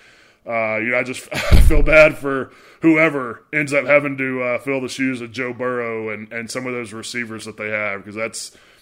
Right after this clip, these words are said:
that's a lot to live up to. But, uh, speaking of college football, Brady, um, we got some, uh, Wyoming football to discuss and basketball. Obviously, a lot to, uh, get to since it's been a while since we've,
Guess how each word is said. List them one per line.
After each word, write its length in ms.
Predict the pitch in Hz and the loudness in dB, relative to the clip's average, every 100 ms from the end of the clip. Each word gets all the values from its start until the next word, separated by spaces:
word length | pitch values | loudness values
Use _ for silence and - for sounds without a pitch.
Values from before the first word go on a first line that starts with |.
| _ - | _ -4
that's 180 | 139 139 | -2 -2
a 60 | |
lot 260 | 127 127 110 | -2 -2 -4
to 60 | |
live 240 | 117 113 110 | -6 -6 -6
up 180 | 104 - | -10 -10
to. 300 | 104 107 104 | -10 -10 -10
But, 280 | 110 110 | -8 -8
uh, 180 | 110 110 | -6 -8
speaking 320 | 107 151 156 139 | -4 -4 -2 -2
of 60 | |
college 260 | 147 139 135 | 0 0 0
football, 540 | 165 165 123 120 113 | -4 -4 -2 -4 -6
Brady, 340 | 127 127 135 135 | -6 -2 -2 -4
um, 540 | 117 117 113 117 113 - - - - - - - - - _ | -6 -4 -4 -6 -12 -16 0 4 4 2 -10 -18 -18 -20 _
we 100 | 110 | -6
got 260 | 123 123 - | -4 -4 -6
some, 320 | 139 123 123 | -8 -8 -6
uh, 240 | 117 117 - _ _ - - - - - _ - | -4 -4 -8 _ _ -20 -20 -20 -20 -20 _ -16
Wyoming 680 | 131 143 147 151 156 151 | -2 4 6 6 4 -2
football 480 | 127 170 165 160 156 | -4 -4 2 4 4
to 120 | 156 | 2
discuss 520 | 143 139 147 151 151 - | -2 -2 0 2 2 0
and 240 | 147 135 | -2 0
basketball. 640 | 139 151 - 147 147 165 | 2 0 0 0 4 4
Obviously, 440 | 156 123 135 - 131 | 2 -2 -4 -4 -6
a 40 | |
lot 400 | 120 135 139 - | -2 0 0 -2
to, 240 | - 131 123 | -8 -6 -4
uh, 160 | 123 117 | -4 -6
get 280 | 127 - | -6 -6
to 280 | - 131 131 | -6 -6 -6
since 280 | 123 131 123 | -8 -10 -10
it's 120 | 117 | -12
been 140 | 123 127 | -8 -6
a 60 | |
while 340 | 120 120 120 117 | -4 -2 -2 -4
since 240 | 120 110 | -8 -12
we've, 380 | 117 113 107 | -10 -10 -12